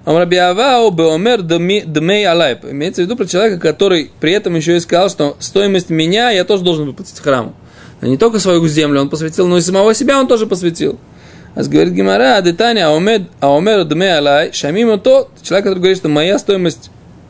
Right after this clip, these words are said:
я должен, хочу посвятить её храме, мы оценим его, к эвед, как раба, в эвед, и сакуш ты каркаос, а раб, он подобен землям.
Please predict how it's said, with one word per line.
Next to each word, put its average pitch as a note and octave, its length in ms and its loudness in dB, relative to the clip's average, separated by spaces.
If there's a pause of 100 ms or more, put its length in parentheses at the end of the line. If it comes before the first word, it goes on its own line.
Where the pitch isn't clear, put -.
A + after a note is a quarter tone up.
(220)
я C#3 140 -2
должен, E3 280 0
хочу C#3+ 200 -4
посвятить G#3 260 -6
её E3 100 0
храме, G#3 280 2
мы D#3+ 100 2
оценим F#3+ 360 0
его, C#3 360 2
к - 120 -6
эвед, A3 480 0 (440)
как D3+ 140 -2
раба, F#3 460 0 (100)
в C#3+ 100 -4
эвед, F3+ 300 2
и D3+ 60 0
сакуш F3+ 320 -2
ты G3 80 -6
каркаос, G#3 760 0
а D#3 460 0
раб, F#3+ 540 0
он D3+ 160 -2
подобен E3 440 0
землям. B2+ 400 -2